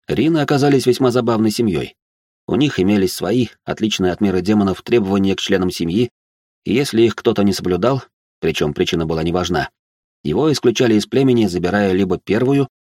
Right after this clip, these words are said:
либо последнюю букву имени. Собственно, так в мире демонов появились племена Ри и Ин. Владыка Шанри, оказывается, являлся потомком тех, кого изгнали из центра мира демонов. При этом вместо изгнанного члена Рины брали нового,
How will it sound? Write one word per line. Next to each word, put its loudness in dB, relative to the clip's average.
либо 2
последнюю 2
букву 0
имени. -4
Собственно, 0
так -2
в -4
мире 4
демонов 0
появились 0
племена 0
Ри -2
и -2
Ин. -4
Владыка 0
Шанри, 0
оказывается, 0
являлся 2
потомком -2
тех, -2
кого -2
изгнали 0
из -6
центра 0
мира 0
демонов. -6
При 2
этом 4
вместо 2
изгнанного 0
члена -2
Рины 2
брали 2
нового, 0